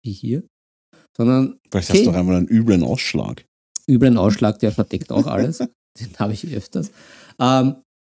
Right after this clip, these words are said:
Speaker 1: ja, also dieses ganze Paket, was mir, was wir auch hier und da schon erwähnt haben, eben aus Malen, Spielen, Regelkunde et cetera, dass ich das alles abdecken kann, brauche ich jetzt die,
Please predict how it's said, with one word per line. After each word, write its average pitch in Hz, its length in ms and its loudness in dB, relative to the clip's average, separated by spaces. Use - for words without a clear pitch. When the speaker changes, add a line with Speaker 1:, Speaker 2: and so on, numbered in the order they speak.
Speaker 1:
ja, 214 120 4
also 143 360 2
dieses 147 180 4
ganze 170 340 2
Paket, - 680 0
was 113 220 -2
mir, 117 380 2
was 110 180 -4
wir 107 520 -2
auch 120 280 -4
hier 127 120 6
und 120 100 2
da 117 100 0
schon 107 140 -2
erwähnt 107 440 -4
haben, 143 360 -4
eben 117 120 0
aus 120 200 -6
Malen, 151 760 -2
Spielen, 151 840 -6
Regelkunde 139 840 -2
et - 160 -8
cetera, 143 540 -6
dass 110 120 0
ich 127 120 -6
das - 160 0
alles 120 220 2
abdecken 127 520 -4
kann, 196 380 -2
brauche 123 160 4
ich 151 60 4
jetzt - 260 0
die, - 80 -4